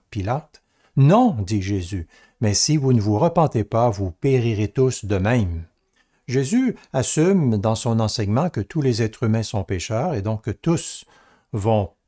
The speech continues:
mourir un jour et donc que tous ont besoin de se repentir. Et c'est là une leçon des catastrophes.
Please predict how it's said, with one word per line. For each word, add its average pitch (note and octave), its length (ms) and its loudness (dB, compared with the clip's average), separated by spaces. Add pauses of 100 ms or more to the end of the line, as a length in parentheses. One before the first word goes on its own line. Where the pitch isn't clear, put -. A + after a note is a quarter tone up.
(140)
mourir C3 520 2
un A2 100 -2
jour C#3 280 -2
et B2+ 40 0
donc E3 220 0
que D3+ 60 -2
tous G#3 340 -2
ont C3 100 2
besoin B2 400 0
de A#2 120 0
se F#3+ 280 -2 (240)
repentir. C3+ 680 -2
Et A2+ 60 -2
c'est C3 220 0
là D#3 140 2
une C3+ 280 2
leçon F3+ 340 0
des A2 120 -2
catastrophes. - 760 -10